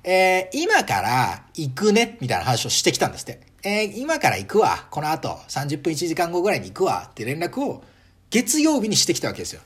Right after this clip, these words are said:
で、妻は、「え、あれ？ちょっとそれは、あの、聞いてた話と違いますよね」って。「か-、明日の火曜日に来てくださいって言いましたよね」って話をしたら、「あー、えーと、でも、明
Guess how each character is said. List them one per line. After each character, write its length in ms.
で、 80
妻 240
は、 320
「え、 100
あ 140
れ？ 160
ち 120
ょ 20
っ 60
と 120
そ 120
れ 140
は、 280
あ 100
の、 220
聞 120
い 40
て 80
た 100
話 220
と 200
違 80
い 40
ま 100
す 140
よ 100
ね」 120
っ 40
て。 240
「か-、 180
明 60
日 220
の 80
火 140
曜 220
日 140
に 320
来 80
て 100
く 80
だ 100
さ 120
い 40
っ 40
て 160
言 120
い 80
ま 120
し 120
た 80
よ 120
ね」 200
っ 20
て 80
話 260
を 20
し 100
た 80
ら、 180
「あ 600
ー、 0
え 200
ー 60
と、 720
で 120
も、 420
明 80